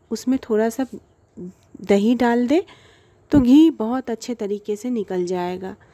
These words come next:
सारे मलाई को मैंने एक मैसर के सहायता से इसे अच्छी तरीके से मिला लिया है। इसे दो से तीन मिनट तक ही मिलाएं तो आपको लगेगा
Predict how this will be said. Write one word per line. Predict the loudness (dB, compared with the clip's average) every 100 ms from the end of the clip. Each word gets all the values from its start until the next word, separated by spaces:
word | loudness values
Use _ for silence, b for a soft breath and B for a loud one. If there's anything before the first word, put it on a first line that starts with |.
| b b b
सारे | 2 4 4 4
मलाई | 2 2 0
को | -2 -2
मैंने | 0 0 0 -2
एक | -4 -2
मैसर | -2 0 -2
के | -2 -2
सहायता | -2 -4 -4 -6
से | -4 -4 -4 b b b b b _ _ -12
इसे | -8 -2 0
अच्छी | 0 -2 0
तरीके | 0 2 2 2
से | 4
मिला | 4 4 0
लिया | -2 -2 -4
है। | -6 -12 -16 _ _ _ _ _ _ _ -6
इसे | -2 2 2 0 _ _ _ _ -12
दो | 0 4 4
से | 4 2
तीन | 2 -2 0
मिनट | 0 0 -2 -2
तक | -4 0
ही | 2
मिलाएं | 4 2 -2 -4 -6 b b b b
तो | -4
आपको | -2 -2 -2
लगेगा | 0 0 2 2 0